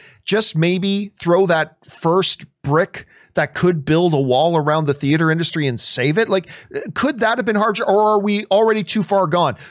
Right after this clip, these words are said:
Could Disney be looking at, "Yes, we can make our billions in theaters and become a direct-to-consumer company and make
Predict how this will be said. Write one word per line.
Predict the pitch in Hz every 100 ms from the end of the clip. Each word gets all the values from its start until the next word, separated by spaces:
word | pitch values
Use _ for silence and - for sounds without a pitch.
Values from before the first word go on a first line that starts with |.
| _
Could | 240 262
Disney | 202 254 254
be | 208 220
looking | 220 220 214
at, | 208 202
"Yes, | 156 302 156 - - - - _
we | 147 240
can | 226 190 165
make | 160 277 -
our | 190
billions | 156 165 160 151
in | 151
theaters | 139 143 131 135 - - _ _
and | - 190 214
become | 196 185 190 175
a |
direct-to-consumer | 156 165 160 165 165 143 - - 147
company | 139 151 139 147
and | 135 131
make | 147 143